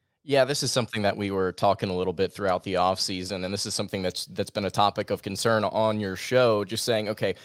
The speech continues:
how many times is Auburn actually going to have to throw the football? And as fall camp started to get underway, I think there was some confidence in the offensive line kind of maybe establishing a little bit better of a push,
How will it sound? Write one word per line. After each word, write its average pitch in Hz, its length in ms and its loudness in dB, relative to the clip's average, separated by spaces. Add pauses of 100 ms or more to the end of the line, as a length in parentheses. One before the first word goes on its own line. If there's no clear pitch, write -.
(160)
how 131 120 2
many 139 200 0
times 120 320 0
is 107 100 -2
Auburn 110 240 4
actually 110 400 -2
going 98 240 -2
to 92 60 -2
have 101 240 -2
to 113 80 -8
throw 104 180 -2
the 95 80 -2
football? 107 600 4
And 95 100 -2
as 98 140 -4
fall 117 240 4
camp 131 340 -2 (140)
started 113 420 -2
to 107 60 -8
get 107 160 0
underway, 101 440 0
I 95 60 0
think 101 220 -6
there 104 100 -2
was 98 160 -4
some 98 220 -6
confidence 113 640 -2
in 95 180 -4 (280)
the 120 160 2
offensive 120 480 2
line 113 400 2
kind 107 180 -2
of 87 100 -8
maybe 104 280 -2
establishing 104 560 -2
a 101 40 -6
little 104 200 -2
bit 104 180 -4
better 104 160 0
of 92 80 -6
a 92 60 -4
push, - 440 -4